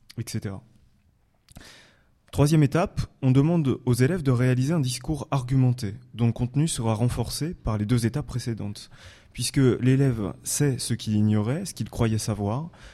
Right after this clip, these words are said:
et il est conscient de ce qu'il sait maintenant. Il va donc pouvoir défendre son choix personnel, en se débarrassant de ses a priori. Pour cela, il est facile d'utiliser le traitement de texte. Par exemple,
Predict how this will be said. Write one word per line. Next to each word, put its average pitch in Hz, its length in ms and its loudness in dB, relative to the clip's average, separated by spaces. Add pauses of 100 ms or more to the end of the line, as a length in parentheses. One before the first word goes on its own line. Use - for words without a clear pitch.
(320)
et 131 80 8
il 123 80 8
est 123 60 6
conscient 123 320 0
de 143 80 2
ce 117 80 -2
qu'il 107 140 -6
sait 135 160 0
maintenant. 120 380 0 (220)
Il 113 120 0
va 123 120 4
donc 156 180 0
pouvoir 135 280 -4
défendre 113 640 -2
son 117 180 -4
choix 113 200 -6
personnel, 104 500 -2 (340)
en 127 100 2
se 120 60 0
débarrassant 117 460 2
de 131 40 -2
ses 113 140 -4
a 110 60 -2
priori. 101 400 -6 (680)
Pour 107 160 6
cela, 135 560 0
il 110 320 0
est 110 80 2
facile 123 680 0
d'utiliser 110 500 -2
le 120 60 -2
traitement 123 320 -2
de 123 60 0
texte. 113 320 -8
Par 101 160 0
exemple, 110 440 -4